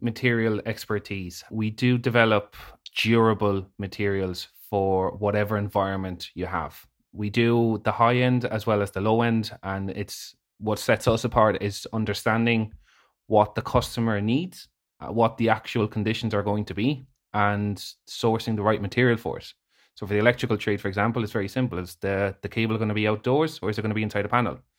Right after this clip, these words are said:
Do you need low smoke? Is it gonna have halogens? Do you need halogen free? And then how can we make your job easier, faster, and, and better?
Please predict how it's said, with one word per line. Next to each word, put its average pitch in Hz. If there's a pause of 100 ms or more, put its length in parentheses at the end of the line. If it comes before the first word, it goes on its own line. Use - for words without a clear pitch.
(400)
Do -
you 107
need 107 (200)
low 113
smoke? 135 (160)
Is 107
it -
gonna 110
have 107
halogens? 127
Do 110
you -
need 107
halogen 101
free? 131 (560)
And 113 (160)
then 113 (720)
how 120
can 113
we 120
make 123 (400)
your 120
job 113 (300)
easier, 123
faster, 123
and, 117
and 120
better? 127